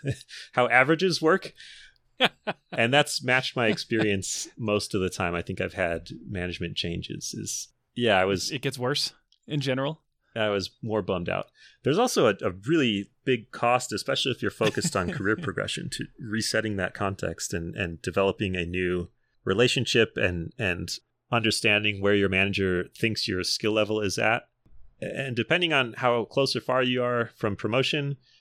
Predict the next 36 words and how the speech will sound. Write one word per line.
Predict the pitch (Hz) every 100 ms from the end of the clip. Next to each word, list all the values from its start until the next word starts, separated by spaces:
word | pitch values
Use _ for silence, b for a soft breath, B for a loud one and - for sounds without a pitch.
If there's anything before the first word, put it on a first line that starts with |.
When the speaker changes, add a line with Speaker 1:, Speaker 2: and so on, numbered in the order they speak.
| b _
Speaker 1:
if | - -
you | 107
think | 151 180
you're | 175
close | - 147 143
now, | 120 143 185 208 190 -
you | 110 120
aren't | 120 104
anymore | 90 90 - -
<laughs> | - 104 - 135 151
once | 143 139
you |
switch | - 135 - - B B B
managers | 120 104 90 92 107 - - _ -
in, | 113 107
in | 127 110
the | 107
worst | 117 - -
case. | 143
Speaker 2:
Yeah. | 139 123 113
Speaker 1:
Sometimes | - - 180 135
you | 95
still | - -
are, | - -
Speaker 2:
Yeah. | 127 117
Speaker 1:
but | - _ _
so | - 120 -
that | 147 151
can | 147 120 101 - - _
affect | - - 131 127
your | 123
career | - 113 104
progression | 104 101 95 92 - 90
quite | - -
a |
bit. | - 92 50